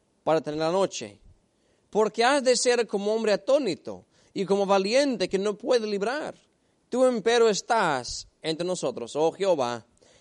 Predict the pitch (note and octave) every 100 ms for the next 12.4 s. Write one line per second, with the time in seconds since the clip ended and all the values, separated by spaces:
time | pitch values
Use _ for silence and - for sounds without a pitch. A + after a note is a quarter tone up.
0 | _ - A#2 B2+ D#3+ D#3+ A#3 B3+ D#3+ -
1 | - C#3+ C#3+ D#3+ E3 D#3+ E3 F3+ G3 D#3
2 | A#2+ B2+ - D3 F#3+ F#3+ C#3+ C3+ C#3 C#3+
3 | E3+ D3 B2+ B2+ - - - _ _ _
4 | _ _ - B2 C#3 C3 B2 C#3 B2 G2
5 | - - - - _ _ _ _ _ _
6 | _ _ _ - E3 F3+ F#3+ G#3 G3 G3
7 | F#3 A3+ B3+ C4+ A#3 G#3 F#3 F#3 G3 E3
8 | D3+ D3+ - - - - _ _ _ _
9 | _ - D#3+ F#3+ F3+ F#3 E3 A3 A3 F#3
10 | - F#3+ - - D3 D#3 E3+ G3 D#3 B2+
11 | - - - _ _ _ _ _ _ G3
12 | G#3 A3 G#3